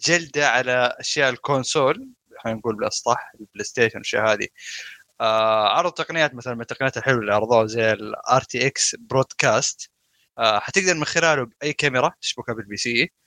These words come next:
آه، تفلتر الخلفية اللي معك مثلًا، حتصير مثلًا زي ال-، النظام البورتريت، هو المغبش خلفك، أو إنك مثلًا تحط،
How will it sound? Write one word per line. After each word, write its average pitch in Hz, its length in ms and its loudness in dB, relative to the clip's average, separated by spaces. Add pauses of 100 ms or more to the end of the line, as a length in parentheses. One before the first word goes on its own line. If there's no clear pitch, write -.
(440)
آه، 101 360 4 (280)
تفلتر 175 480 0
الخلفية 151 400 0
اللي 135 140 -2
معك 110 280 0 (320)
مثلًا، 117 380 -2 (540)
حتصير 123 300 2
مثلًا 120 280 2
زي 120 300 4
ال-، 104 200 -2
النظام 104 760 2
البورتريت، 110 920 0
هو 107 140 2
المغبش 107 520 -2
خلفك، 120 420 0
أو 117 120 4
إنك 117 180 0
مثلًا 117 120 0
تحط، - 400 -4